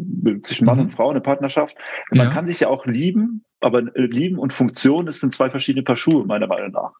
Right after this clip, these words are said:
Speaker 1: Und wenn's halt nicht funktioniert, kann man sich trotzdem lieben, aber man, aber es passt halt einfach nicht.
Speaker 2: Wie, wie
Speaker 1: Und
Speaker 2: meinst du das,
Speaker 1: deswegen muss
Speaker 2: Lieben und Funktion? Wie meinst du das?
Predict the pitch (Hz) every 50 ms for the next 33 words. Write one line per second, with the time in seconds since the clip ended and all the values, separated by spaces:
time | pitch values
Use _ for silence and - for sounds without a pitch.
0 | _ _ - - 113 117 110 - 120 120 120 - 139 120 - 269 - - - 131
1 | - - 117 117 117 139 165 175 - - 151 127 123 117 127 120 - - 131 -
2 | - 135 117 107 113 131 156 170 180 185 180 - - 117 113 113 113 117 113 113
3 | 117 117 - _ - - - - 170 - _ _ _ _ _ _ _ - - 110
4 | 117 120 - - - - 160 165 - - 123 104 110 113 110 - 104 - - 104
5 | - - - - - _ _ _ _ _ _ _ _ - 160 160 - 143 147 160
6 | 151 139 143 143 - 113 120 - - 120 120 131 147 170 175 165 135 147 - -
7 | - 143 135 120 - - - 127 123 135 165 220 294 262 190 156 139 131 127 127
8 | 127 127 - - 143 165 190 -